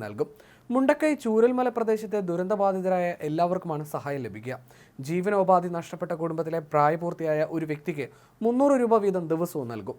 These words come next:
ഇപ്രകാരം ഒരു കുടുംബത്തിലെ രണ്ട് വ്യക്തികൾക്കാണ് ഈ ആനുകൂല്യം ലഭ്യമാവുക. കിടപ്പ് രോഗികളോ ആശുപത്രിയിൽ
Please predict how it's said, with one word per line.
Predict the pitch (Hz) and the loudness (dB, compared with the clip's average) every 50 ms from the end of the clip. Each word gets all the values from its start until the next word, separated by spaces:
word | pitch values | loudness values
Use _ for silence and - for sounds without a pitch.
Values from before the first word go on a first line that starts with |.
| - - | -12 -14
ഇപ്രകാരം | 160 151 - 170 170 165 165 147 139 - - | -10 -2 0 2 4 6 4 4 2 0 -2
ഒരു | 160 165 185 | -2 -2 -2
കുടുംബത്തിലെ | - 185 165 165 170 160 - 165 165 165 - 147 | -2 -2 -2 -2 -4 -4 -4 -4 -4 -4 -4 -4
രണ്ട് | 151 160 165 180 202 | -4 -4 -2 -2 -2
വ്യക്തികൾക്കാണ് | 180 175 170 - 185 170 175 160 147 147 123 107 92 - - - _ _ - | -4 -4 -4 -6 -4 -2 -2 -2 -2 -4 -6 -8 -8 -14 -20 -20 _ _ 0
ഈ | 240 233 | 2 4
ആനുകൂല്യം | 208 190 190 196 196 190 170 135 107 120 135 | 4 4 4 2 2 0 0 0 -2 -6 -6
ലഭ്യമാവുക. | 135 123 120 131 117 101 104 104 117 147 - - _ _ _ _ _ _ _ - | -6 -6 -6 -8 -8 -8 -8 -6 -4 -4 -6 -6 _ _ _ _ _ _ _ -4
കിടപ്പ് | - 247 254 262 262 311 294 | 2 4 4 4 4 6 6
രോഗികളോ | 269 254 247 254 226 233 233 226 220 - | 6 6 6 6 4 6 4 4 4 0
ആശുപത്രിയിൽ | 170 170 175 180 - 208 202 190 202 202 202 190 | -2 -2 -2 -2 -2 -6 -8 -4 -2 -2 -2 -2